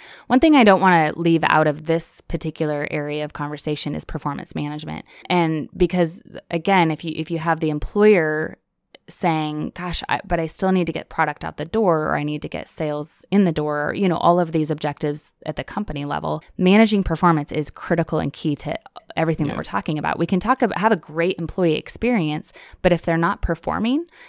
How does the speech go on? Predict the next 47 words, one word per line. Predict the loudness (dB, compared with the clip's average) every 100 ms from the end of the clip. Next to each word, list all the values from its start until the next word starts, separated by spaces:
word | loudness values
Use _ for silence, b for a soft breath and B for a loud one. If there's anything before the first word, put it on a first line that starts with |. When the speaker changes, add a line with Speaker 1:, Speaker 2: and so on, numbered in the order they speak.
| B 2
Speaker 1:
then | 2 4 0 -2 4
there's | 4 4
a | -2
critical | -2 0 0 0 -2 -2 -2
issue, | -4 -2 -2 -2 -4
Speaker 2:
Yeah. | -8 -4
Speaker 1:
business | 0 0 0 -2
one | -4
oh | -2
one | -2 -4
stuff | 0 0 2
Speaker 2:
And | 2
I, |
Speaker 1:
going | 0
on. | 0
Speaker 2:
and | 2
I | 2
think, | 2 2 0 -4 -14 _
especially | -4 -2 0 0
with | -2 -2
managers, | -2 -2 -2 -2 -4
they |
probably | -2 2 2 2
need | 0 0
to, | -4 -4 -12 -14 -12
uh, | -12
continually | -8 -6 -4 0 0 0
define | -4 -6 -4 -2 -4 -6
what | -6 -2 -2
does | -4 -6
performance | -8 -8 -8 -8 -6 -8
look | -10 -6 0
like | 0 0 -4 -10
in | -10
terms | -8 -8 -6
of, | -8 -6
like, | -6 -6
K | -4 -4
P | -2 -2
Is | 2 2 2 -2
or | -2
some | 2 2 2
sort | 2 2
of, | 2
like, | -2 -6 -6
results | -6 -4 -6 -6 -14
metric. | -12 -12 -4 -4 -4